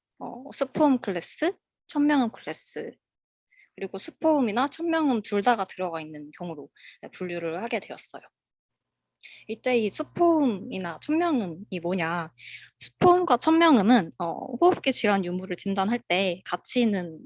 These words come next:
정보예요. 어, 그리고 이게 저희에게 주어진 데이터셋에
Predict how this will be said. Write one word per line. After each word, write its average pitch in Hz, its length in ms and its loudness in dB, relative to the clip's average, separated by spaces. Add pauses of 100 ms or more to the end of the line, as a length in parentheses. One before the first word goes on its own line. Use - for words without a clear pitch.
정보예요. 170 600 -10 (600)
어, 180 140 -12
그리고 208 180 -4
이게 214 360 0 (100)
저희에게 208 640 2
주어진 208 560 -2
데이터셋에 190 840 -2